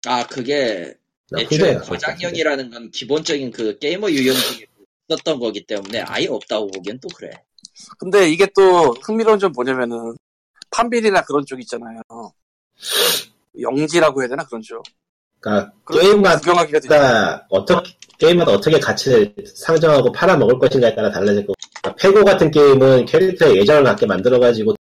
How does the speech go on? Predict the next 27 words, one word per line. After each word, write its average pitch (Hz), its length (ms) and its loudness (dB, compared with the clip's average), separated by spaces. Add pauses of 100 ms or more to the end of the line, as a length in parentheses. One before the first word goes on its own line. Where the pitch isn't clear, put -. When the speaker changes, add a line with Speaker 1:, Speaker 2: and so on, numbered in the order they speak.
Speaker 2:
지갑을 120 340 0
열게 95 200 0
만드는 87 380 -6
거고. 80 400 -8 (200)
음. 78 120 -14 (220)
Speaker 3:
사실은 170 340 -8
그냥 127 200 -4
다 - 140 -18
필요 - 180 -6
없고, 131 500 -6
그냥 120 420 -12 (1120)
세상 185 240 -2
사람들 180 360 -2
다 123 220 -6
그냥 123 320 -8 (420)
빡, - 140 -10 (380)
빡, - 120 -10 (200)
빡 196 140 -8
돌아가지고 208 460 -2
그냥 123 160 -12 (1080)
아무 156 240 -4
쓸모없는 196 480 -2 (120)
데다 135 100 0
돈을 131 220 -6
쓰는 175 220 -4
거야, 143 160 -4
그냥. 107 180 -20